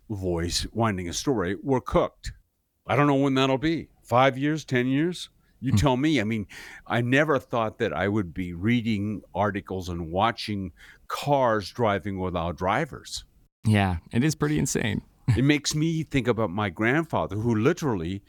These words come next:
Speaker 1: his father was a cartwright. He literally made spoked wheels for wheel, you know, covered wagons, and he grew up around horses. What was that like?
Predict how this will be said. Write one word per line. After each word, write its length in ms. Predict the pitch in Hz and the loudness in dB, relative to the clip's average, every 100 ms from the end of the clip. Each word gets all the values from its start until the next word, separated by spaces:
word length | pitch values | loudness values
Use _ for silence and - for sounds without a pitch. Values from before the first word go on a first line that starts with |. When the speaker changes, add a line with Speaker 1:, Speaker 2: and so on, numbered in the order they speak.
| - - - | -20 -8 0
Speaker 1:
his 200 | 147 143 | 2 2
father 360 | - 113 95 104 | 0 0 0 -2
was 200 | 104 92 | -4 -6
a 60 | |
cartwright. 600 | - - 190 104 73 69 - | -6 0 0 0 -6 -8 -4
He 120 | 127 | -2
literally 440 | 123 160 160 135 110 | 0 0 0 0 0
made 260 | 104 87 | 0 -2
spoked 580 | - - 135 123 - - | -4 2 2 2 -4 -10
wheels 640 | 104 117 147 165 95 101 | -4 -2 0 0 0 -4
for 220 | - 101 98 | -6 -4 0
wheel, 560 | 127 170 - 107 110 | 2 0 -2 -4 -4
you 140 | 113 104 | -4 -4
know, 220 | 92 87 - - - | -4 -6 -10 -20 -2
covered 320 | - 131 113 | 2 2 2
wagons, 680 | 98 113 170 180 76 60 - - - | 2 2 0 -2 -8 -10 -12 -12 -4
and 140 | 143 139 | 0 2
he 160 | 180 | 0
grew 160 | 156 160 | 2 2
up 100 | 113 | 2
around 240 | 123 117 117 | 2 0 0
horses. 680 | 135 190 214 - - - - _ _ - 82 | 0 2 2 -2 -10 -14 -16 _ _ -8 0
What 300 | 135 151 98 | 2 2 -4
was 320 | 85 80 73 | -4 -4 0
that 300 | 117 190 165 | 2 2 0
like? 520 | 90 60 58 - - | -4 -8 -10 -16 -20